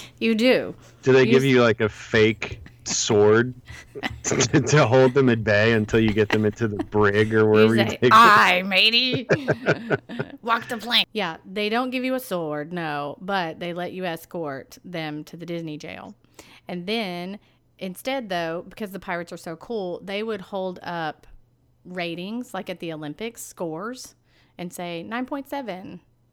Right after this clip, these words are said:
Speaker 2: Mm-hmm.
Speaker 1: And, you
Speaker 2: So
Speaker 1: know,
Speaker 2: what
Speaker 1: we
Speaker 2: do
Speaker 1: get,
Speaker 2: you,
Speaker 1: we
Speaker 2: are you
Speaker 1: took off,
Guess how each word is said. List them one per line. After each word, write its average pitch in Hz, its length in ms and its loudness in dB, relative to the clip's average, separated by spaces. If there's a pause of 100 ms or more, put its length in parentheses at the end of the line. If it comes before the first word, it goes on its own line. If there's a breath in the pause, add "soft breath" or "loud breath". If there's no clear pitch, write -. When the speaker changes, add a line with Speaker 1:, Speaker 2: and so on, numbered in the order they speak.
(100)
Speaker 2:
Mm-hmm. 113 280 -4 (180)
Speaker 1:
And, 170 600 -12 (220)
you 190 80 -10
Speaker 2:
So 185 40 -6
Speaker 1:
know, 175 60 -4
Speaker 2:
what 220 100 0
Speaker 1:
we - 60 -8
Speaker 2:
do - 60 -4
Speaker 1:
get, 143 120 -6
Speaker 2:
you, - 60 -20 (100)
Speaker 1:
we 233 280 -6
Speaker 2:
are - 40 -4
you 240 120 -2
Speaker 1:
took - 360 -4
off, 233 180 2